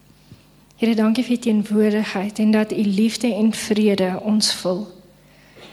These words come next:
Ons wil U naam groot maak en aan U hulde bring. Saam met die psalmdigter wil ons met ons hele hart U prys, Here, wil ons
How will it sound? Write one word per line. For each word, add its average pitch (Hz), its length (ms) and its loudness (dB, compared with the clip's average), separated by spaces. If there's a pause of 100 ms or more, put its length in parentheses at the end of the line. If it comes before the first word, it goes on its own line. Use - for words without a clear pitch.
(320)
Ons 240 260 2
wil 226 100 2
U 240 60 6
naam 208 360 4
groot 254 520 4
maak 190 460 -6 (280)
en 202 200 0
aan 202 220 0
U 226 180 2
hulde 214 340 0
bring. 190 380 -4 (880)
Saam 208 320 2
met 240 100 6
die 247 100 4
psalmdigter 226 960 0 (500)
wil 220 160 4
ons 226 160 2
met 233 160 4
ons 220 220 2
hele 240 300 4
hart 208 440 0
U 208 80 -4 (100)
prys, 226 520 0
Here, 196 280 -2
wil 214 220 0
ons 208 340 -2